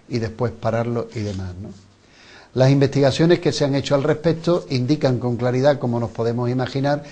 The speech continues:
que esta forma de utilización más estructurada, pues, hace que los estudiantes adquieran mayor información del videomensaje.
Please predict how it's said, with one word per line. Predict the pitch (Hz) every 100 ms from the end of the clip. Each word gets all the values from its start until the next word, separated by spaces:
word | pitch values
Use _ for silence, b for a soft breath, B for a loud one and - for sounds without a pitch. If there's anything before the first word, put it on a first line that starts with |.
| B B -
que | 165
esta | 175 175 160
forma | 185 170 139
de |
utilización | 135 123 117 127 - 147 127
más | 131 139
estructurada, | 139 139 147 143 139 151 147 B B _
pues, | 131 139
hace | 135 147
que | 139
los | 131
estudiantes | 131 135 135 147 - -
adquieran | 123 - 156 147 127
mayor | 120 123 131 - -
información | 123 117 117 113 107 131 135 139 B B B -
del | 117 135 139
videomensaje. | 139 127 120 107 95 - 92 - -